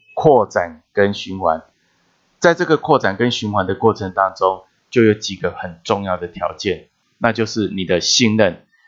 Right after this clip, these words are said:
你对自己品牌服务的信任，对自己定位理念的信任，对行销企划修正优化的信任，还有最重要的是，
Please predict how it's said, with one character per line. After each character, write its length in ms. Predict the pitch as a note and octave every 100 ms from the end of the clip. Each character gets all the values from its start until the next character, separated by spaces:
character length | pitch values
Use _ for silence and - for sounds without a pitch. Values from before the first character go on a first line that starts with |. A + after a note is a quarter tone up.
| _
你 160 | - A2+
对 180 | D3+ C#3+
自 160 | C#3
己 140 | G#2+ A2
品 260 | A2 F2+
牌 160 | F2 F2
服 180 | F2 G#2
务 80 | G2+
的 120 | F#2
信 260 | - F#2+
任， 220 | F#2 E2+ - _ _ -
对 160 | A#2+
自 180 | A2 B2
己 160 | A#2 F#2+
定 320 | - B2+ A#2
位 140 | A2+
理 160 | F2 E2+
念 180 | F#2+ F2+
的 80 | E2+
信 260 | - G2
任， 200 | F#2+ E2+ _ _ _ -
对 160 | A#2+ G#2+
行 200 | G#2+ G#2+
销 160 | A#2
企 240 | A2+ - A#2
划 200 | A2 F#2+
修 340 | - B2+ A2+
正 280 | A2+ A2 F#2+
优 200 | G2+ G#2
化 160 | A2
的 100 | F#2
信 240 | F2+ G2+ F#2+
任， 180 | F2+ - _ _ -
还 300 | - G2+ A#2
有 180 | G#2
最 240 | E2 - A2
重 220 | A#2 A2
要 80 | G2
的 40 |
是， 300 | F#2+ F#2+ -